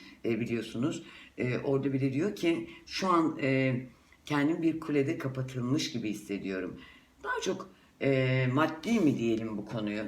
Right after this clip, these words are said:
Daha çok maddi mi? Daha çok ruh çıktı çünkü ruhani. İki yol, iki durum. E, bazı kafasında kararsızlıkları varmış.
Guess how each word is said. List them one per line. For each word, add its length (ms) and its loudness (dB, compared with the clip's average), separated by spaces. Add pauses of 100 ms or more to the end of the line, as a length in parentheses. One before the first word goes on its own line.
Daha 200 0
çok 200 -6
maddi 480 2
mi? 200 0
Daha 160 4
çok 200 -6
ruh 240 -2
çıktı 280 -10
çünkü 380 -4
ruhani. 640 -2 (460)
İki 280 -2
yol, 300 2 (300)
iki 280 -4
durum. 380 -4 (500)
E, 300 0
bazı 340 2
kafasında 440 -2
kararsızlıkları 840 -2
varmış. 540 0